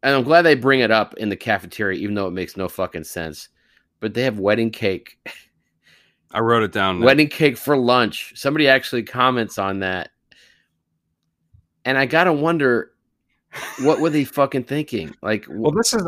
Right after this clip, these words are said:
Speaker 2: all I, <laughs> this is all I wanted to talk to you about, because I didn't hear this line, but when I realized it was, it sticks out.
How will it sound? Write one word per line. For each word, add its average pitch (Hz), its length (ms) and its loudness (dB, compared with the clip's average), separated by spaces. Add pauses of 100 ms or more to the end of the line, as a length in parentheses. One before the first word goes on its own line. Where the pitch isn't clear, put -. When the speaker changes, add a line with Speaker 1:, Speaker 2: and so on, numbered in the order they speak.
Speaker 2:
all 165 200 6
I, 147 60 6
<laughs> - 720 -8
this 202 100 -4
is 196 60 2
all 175 180 8
I 160 60 6
wanted 151 260 0
to 127 60 -4
talk 123 320 -6
to 120 60 -12
you 113 60 -4
about, 92 320 -6
because 110 360 -6 (280)
I 156 140 2
didn't 156 280 2
hear 139 220 2
this 113 200 -6
line, 101 500 -4 (400)
but 123 140 2
when 143 140 4
I 135 80 6
realized 143 640 4
it 117 160 -2
was, 101 340 -8
it 98 100 -18
sticks - 360 -6
out. 127 400 0